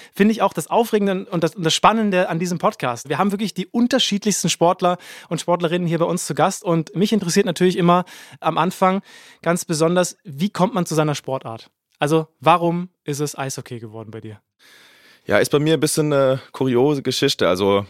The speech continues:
Speaker 2: bei mir hat das so angefangen, ähm, also erstmal voraus, Eishockey muss man ziemlich früh anfangen. Ähm, je früher, desto besser. Also
Speaker 1: Man
Speaker 2: das
Speaker 1: muss ja
Speaker 2: ist
Speaker 1: erstmal
Speaker 2: so,
Speaker 1: Eis laufen lernen,
Speaker 2: man muss
Speaker 1: ne?
Speaker 2: erstmal
Speaker 1: <laughs> Oder
Speaker 2: lauf-,
Speaker 1: laufen lernen.
Speaker 2: laufen und dann so schnell wie möglich aufs Eis gehen. Das, äh,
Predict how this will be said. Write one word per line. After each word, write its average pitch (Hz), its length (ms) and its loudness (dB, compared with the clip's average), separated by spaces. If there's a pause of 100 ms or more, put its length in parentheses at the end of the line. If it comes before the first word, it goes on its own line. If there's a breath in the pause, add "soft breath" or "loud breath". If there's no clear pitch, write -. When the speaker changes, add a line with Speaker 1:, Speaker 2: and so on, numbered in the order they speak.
Speaker 2:
bei 101 80 -8
mir 110 100 -2
hat 107 80 -2
das 107 80 -2
so - 100 -2
angefangen, 113 540 -2 (140)
ähm, 92 420 -2 (320 soft breath)
also 90 440 -2 (240)
erstmal - 240 -10
voraus, 90 680 -4
Eishockey 98 260 -6
muss 95 160 -4
man 85 200 -4 (160)
ziemlich 113 340 -2
früh 131 240 2
anfangen. 131 420 -2 (640 soft breath)
Ähm, 92 460 -2
je 90 80 -8
früher, 120 320 0
desto 107 380 -2
besser. 143 500 0 (140)
Also 165 160 -6
Speaker 1:
Man 151 80 2
Speaker 2:
das 170 40 4
Speaker 1:
muss 185 120 6
ja 180 60 6
Speaker 2:
ist - 20 4
Speaker 1:
erstmal 156 240 2
Speaker 2:
so, 165 60 0
Speaker 1:
Eis 226 120 0
laufen 156 320 0
lernen, 147 140 2
Speaker 2:
man 113 80 4
muss 123 160 4
Speaker 1:
ne? - 60 2
Speaker 2:
erstmal 113 440 2 (100)
Speaker 1:
<laughs> - 120 -20
Oder 165 100 4
Speaker 2:
lauf-, 160 300 6
Speaker 1:
laufen 226 80 2
lernen. 220 180 4
Speaker 2:
laufen 165 420 2
und 123 140 -6
dann 131 140 -2
so 120 100 -6
schnell 123 220 0
wie 123 80 0
möglich 120 440 -2
aufs 117 140 -2
Eis - 300 -2
gehen. 120 320 -4
Das, - 240 -8
äh, 104 320 2